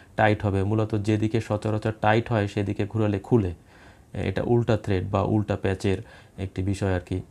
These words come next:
তো যেহেতু ব্লেন-, আহ, ব্লেন্ডার ভালো আছে, আমি সেটিং করে দিচ্ছি, কোনো সমস্যা নেই।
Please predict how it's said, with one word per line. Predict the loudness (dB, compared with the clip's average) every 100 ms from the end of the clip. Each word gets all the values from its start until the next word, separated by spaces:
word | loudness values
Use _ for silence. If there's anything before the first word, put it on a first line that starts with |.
| -18 -20 -20 -20 -20 -20 -20 -20 -20 -20 -20 -20 -14 0
তো | 4
যেহেতু | 6 6 4
ব্লেন-, | 4 4 6
আহ, | 4 4
ব্লেন্ডার | 4 4 4 2
ভালো | 4 2 4
আছে, | 2 0
আমি | 0 -2
সেটিং | -2 -2 -2
করে | 0 0
দিচ্ছি, | 0 -2 -4 -4 -2
কোনো | -2 -2
সমস্যা | -2 -2 -2 -2
নেই। | -2 -2